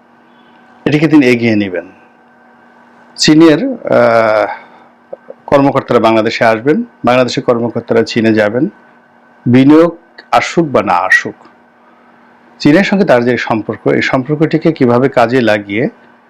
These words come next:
তিনি চীন থেকে যেভাবে বেজিং ইউনিভার্সিটি থেকে একটি ডক্টরেট নিয়েছেন, এভাবে চীনের বড় একটি কর্মকর্তা, সেটা ভাইস প্রেসিডেন্ট হোক, এমনকি প্রেসিডেন্ট যদি বাংলাদেশে আসেন, তাকে যদি ঢাকা বিশ্ববিদ্যালয়ে, আহ, নিয়ে একটি সংবর্ধনা দেওয়া যায়,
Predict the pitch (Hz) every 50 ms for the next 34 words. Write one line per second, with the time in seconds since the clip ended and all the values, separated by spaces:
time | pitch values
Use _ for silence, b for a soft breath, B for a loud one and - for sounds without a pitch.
0 | b b b b _ - - 156 160 156 151 - 160 147 131 151 151 147 135 135
1 | 127 135 139 143 139 143 151 170 196 - 127 123 127 123 127 135 131 120 120 120
2 | 123 120 - - 131 127 127 123 123 113 - 127 120 110 110 - - - 127 113
3 | 113 107 - 117 107 101 98 - - 139 190 202 B B B B B B B B
4 | B B - 151 151 165 165 151 139 - - 147 143 139 131 127 131 131 127 123
5 | - 131 - 123 120 117 123 120 123 117 113 - - 110 117 120 - - - 120
6 | 120 104 110 113 113 - - 127 113 - 117 110 110 107 101 90 113 110 107 -
7 | 123 127 147 156 143 - 151 - 127 117 - - 135 135 127 123 120 117 110 110
8 | 113 110 107 110 - 110 104 107 - - 120 120 120 113 123 113 120 120 131 120
9 | 113 110 113 135 131 131 123 - - 135 135 135 127 131 139 139 139 127 110 107
10 | 127 175 254 - _ _ - - - - - - - - - _ - - - -
11 | - - _ - - - 107 110 127 156 165 143 127 143 160 156 143 - - 151
12 | 135 - - 131 131 131 143 135 139 139 139 127 117 113 110 107 107 101 104 101
13 | 95 98 113 135 170